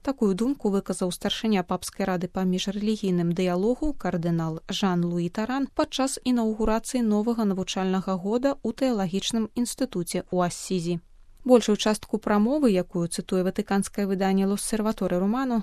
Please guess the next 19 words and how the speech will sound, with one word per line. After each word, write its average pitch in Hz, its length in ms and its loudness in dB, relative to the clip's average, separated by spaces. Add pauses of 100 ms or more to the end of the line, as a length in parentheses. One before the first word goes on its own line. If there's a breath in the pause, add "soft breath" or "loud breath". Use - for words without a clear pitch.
французскі 226 580 0
іерарх 240 380 0
прысвяціў 220 640 -2
адносінам 202 680 2
з 220 80 -2
ісламам. 175 520 0 (280)
Ён 247 220 2
у - 20 2
прыватнасці 214 640 0
выказаў 208 400 0
шкадаванне, 220 640 2
што 185 300 -2
фундаменталізм 190 1000 2
і 202 120 2
тэрарызм 208 680 -2
памылкова 254 760 2 (180)
прыраўноўваюць 185 880 2
да 190 240 0
рэлігіі. 185 520 0